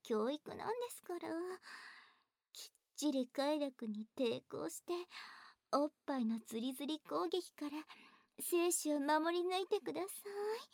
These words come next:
<laughs> こちらの手は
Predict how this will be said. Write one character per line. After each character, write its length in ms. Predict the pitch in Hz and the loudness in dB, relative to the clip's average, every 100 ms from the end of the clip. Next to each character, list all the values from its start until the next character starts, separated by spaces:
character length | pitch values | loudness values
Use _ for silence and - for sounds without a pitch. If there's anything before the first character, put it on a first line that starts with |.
| 640 587 - - _ _ _ _ _ | -10 -10 -12 -18 _ _ _ _ _
<laughs> 1400 | 381 359 349 480 - _ _ _ _ - - 415 392 - - _ - 659 - - - _ _ _ _ | -6 -6 -6 -12 -14 _ _ _ _ -6 -6 -4 -6 -6 -12 _ -12 -10 -8 -12 -18 _ _ _ _
こ 180 | - 220 - | -10 -10 -8
ち 140 | 240 | -2
ら 140 | 240 302 | 2 2
の 180 | 311 | 2
手 160 | 320 403 | 0 0
は 320 | 403 320 - | 0 -4 -12